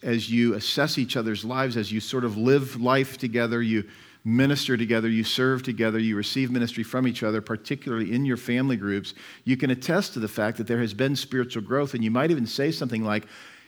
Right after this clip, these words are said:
"He's gonna handle this better today than he would have five years ago." That's fruit. He's discipling someone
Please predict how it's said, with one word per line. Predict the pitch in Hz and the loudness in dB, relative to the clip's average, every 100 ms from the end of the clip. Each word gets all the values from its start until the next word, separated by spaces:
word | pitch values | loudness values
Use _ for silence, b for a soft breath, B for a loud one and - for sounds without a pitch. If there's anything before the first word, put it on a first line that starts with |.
| B _ | B _
"He's | 160 185 | 4 6
gonna | 190 139 | 6 6
handle | 143 147 | 6 6
this | 135 123 | 4 2
better | 110 131 120 | 4 4 4
today | 123 117 120 | 2 4 4
than | 107 | 4
he | 104 | 0
would | 104 113 | 0 0
have | 107 98 | 0 -2
five | 104 98 | -2 -2
years | 98 113 107 | 0 0 -2
ago." | 92 76 69 - - _ _ _ _ _ _ _ _ _ _ _ _ - | -4 -8 -12 -16 -20 _ _ _ _ _ _ _ _ _ _ _ _ 2
That's | 135 135 | 2 4
fruit. | - - 196 202 - - - _ _ _ _ _ _ b b | -4 -2 0 0 -2 -10 -20 _ _ _ _ _ _ b b
He's | 165 180 | 4 4
discipling | - 160 - 175 185 147 120 104 98 - _ _ _ _ - | 4 0 4 4 4 2 2 2 -2 -8 _ _ _ _ -8
someone | - 123 107 98 90 85 | 0 2 2 0 -2 -6